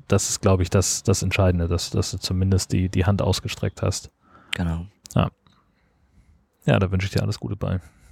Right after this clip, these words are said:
Speaker 2: Vielen lieben Dank. Dankeschön. Ja, und um das Ganze dann jetzt natürlich rund zu machen zum, zum Ende hin, ähm, ich weiß,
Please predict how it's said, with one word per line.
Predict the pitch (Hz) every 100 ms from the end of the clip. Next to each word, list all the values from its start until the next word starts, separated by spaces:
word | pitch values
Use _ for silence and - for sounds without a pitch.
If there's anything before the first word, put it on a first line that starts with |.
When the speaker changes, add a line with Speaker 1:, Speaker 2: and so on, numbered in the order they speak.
| _ _ _ _ -
Speaker 2:
Vielen | - 104
lieben | 98 104
Dank. | 110 98 90 _ _ _ _ _ _ _ _ _ _ _ _ _ _ -
Dankeschön. | 92 95 92 90 92 _ _ _ _ _ _ _ _ _ _ _ _ _ _ _ - - - - - - - - - - -
Ja, | 120 131 113 95 - - -
und | 110
um | 120
das | 117 -
Ganze | 123 127 123 117 123 _ -
dann | 110 110
jetzt | 110 - 110
natürlich | 104 104 101 - _
rund | 98 117 120
zu | -
machen | 110 104 95 104 101 - -
zum, | - 104 95 92 92 95 _ - -
zum | - 101
Ende | 95 104
hin, | 95 98 95 92 - -
ähm, | 98 92 90 92 110 _ _ _ _ - -
ich | -
weiß, | 131 127 143